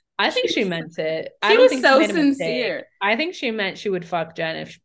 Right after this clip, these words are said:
Speaker 1: if Jen needed a fuck
Speaker 2: See,
Speaker 1: because
Speaker 2: I
Speaker 1: she
Speaker 2: didn't
Speaker 1: said it
Speaker 2: think
Speaker 1: was
Speaker 2: that
Speaker 1: gonna be
Speaker 2: she
Speaker 1: awkward.
Speaker 2: I don't think that she meant it that way. Like, I think she meant, like, it's gonna be an awkward conversation of, like, "Wow, you actually stole from old people,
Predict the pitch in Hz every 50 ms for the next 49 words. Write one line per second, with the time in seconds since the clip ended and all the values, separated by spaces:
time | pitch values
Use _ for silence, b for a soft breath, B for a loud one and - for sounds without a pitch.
0 | _ _ - 175 165 165 180 165 165 165 165 160 165 156 156 156 - - 147 -
1 | - - - - - - 302 - - 220 208 - - - - 240 370 370 330 240
2 | 254 247 240 233 208 196 233 - - 311 269 269 294 311 294 - _ _ _ _
3 | _ _ _ _ _ _ _ _ _ _ - 254 320 370 381 381 381 370 381 330
4 | 294 - - 392 381 339 330 339 330 320 403 370 277 269 254 247 254 247 240 233
5 | - - - 233 226 240 262 269 269 262 - 269 247 233 214 202 220 226 - -
6 | 339 330 330 302 - - - 196 220 220 - - - 285 262 254 254 - 254 226
7 | 226 220 214 214 202 180 180 185 - 247 247 247 247 240 B B B B _ -
8 | 190 185 185 175 170 170 - - 170 165 160 160 165 170 170 170 165 160 - 160
9 | 160 160 - - 175 165 165 - 151 151 156 151 170 160 - - 147 - - -
10 | 190 196 - 247 254 277 269